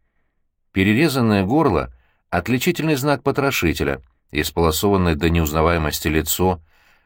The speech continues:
выпотрошенная брюшина, внутренности аккуратной горкой уложены на правом плече. "Он отрезал оба уха", — сказал Сенкевич. Один из констеблей отвернулся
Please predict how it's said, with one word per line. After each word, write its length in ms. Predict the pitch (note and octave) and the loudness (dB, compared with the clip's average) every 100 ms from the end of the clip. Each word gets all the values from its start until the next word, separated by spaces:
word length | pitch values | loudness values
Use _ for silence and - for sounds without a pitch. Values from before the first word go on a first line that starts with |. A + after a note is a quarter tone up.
| _ | _
выпотрошенная 840 | F#2+ C3 G#2+ F2+ E2+ E2 E2 E2 | 0 2 2 0 0 0 2 2
брюшина, 640 | D#2 E2+ - G#2+ A2 G#2 G2+ _ _ _ _ | 2 2 2 0 0 0 -4 _ _ _ _
внутренности 680 | D#2+ C3 F#3 A#2 E2 D#2 - | 0 2 2 2 0 0 0
аккуратной 520 | F2+ G2+ C#3+ C3 G2+ | 0 2 0 0 -2
горкой 400 | E2+ F#2+ G2+ B2+ | 2 2 2 0
уложены 400 | A2+ D#2+ E2 G2 | 2 2 2 0
на 120 | F#2+ | -2
правом 300 | E2 E2+ E2 | 0 2 2
плече. 420 | E2 A#2+ - D#2 - _ _ _ _ _ | 0 -2 0 -2 -2 _ _ _ _ _
"Он 200 | C#2 D2 | -6 -4
отрезал 540 | C#2 D#2+ D#2 D#2+ E2 | -2 -2 0 0 -2
оба 260 | E2+ E2+ D#2+ | 0 0 2
уха", — 400 | G#2+ A2 - D2+ | 2 0 0 -4
сказал 400 | - D#2 D2 C#2+ | -2 -4 -2 -2
Сенкевич. 680 | - D#2 D2 D#2 C#2 C2+ - _ _ _ _ | -2 -6 -2 0 0 -4 -14 _ _ _ _
Один 340 | - D#2 A2 D#3+ | -4 -2 0 -2
из 80 | - | 0
констеблей 540 | C#3+ C3 E3 C#3 E2 | -2 0 -2 0 0
отвернулся 640 | D#2 F2+ G#2+ C3+ - B2 | 2 0 2 0 0 -2